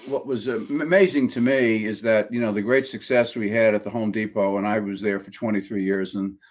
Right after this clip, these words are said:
left as, uh, as co-chairman and C E O, et cetera, um, that we established a set of, of six or eight, in that case, 'cause it's a public company, eight core values that really drove all of our success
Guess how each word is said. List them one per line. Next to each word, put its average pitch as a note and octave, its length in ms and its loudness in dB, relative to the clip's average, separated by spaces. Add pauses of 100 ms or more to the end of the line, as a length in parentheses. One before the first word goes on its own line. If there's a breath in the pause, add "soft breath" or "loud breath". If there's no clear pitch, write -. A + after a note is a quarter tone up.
(220 soft breath)
left A2 300 2
as, G2 220 -2
uh, F#2+ 340 2
as G2 160 -6
co-chairman G2+ 760 0
and F#2 200 -6
C G2+ 320 0
E G2 60 4
O, G2 160 2
et F#2 80 -8
cetera, F#2+ 440 2 (520 soft breath)
um, G#2+ 420 2 (220)
that B2 200 6
we C3+ 120 4
established C#3 540 2
a A2+ 40 -8
set A#2+ 240 2
of, G#2+ 220 0 (180)
of A2 180 -4
six - 400 -2
or G#2+ 200 -2
eight, A#2 240 0
in G2 80 -4
that G#2 240 -2
case, G2 240 -2
'cause F#2 140 -12
it's F2 100 -14
a E2+ 40 -12
public G2+ 320 -2
company, G2 540 -6
eight A#2+ 220 0
core A2 220 0
values G2 720 2 (520 soft breath)
that A#2 200 2
really D#3+ 300 4
drove B2 500 6
all C3+ 260 6
of A2 100 2
our G#2+ 160 6
success G#2 720 0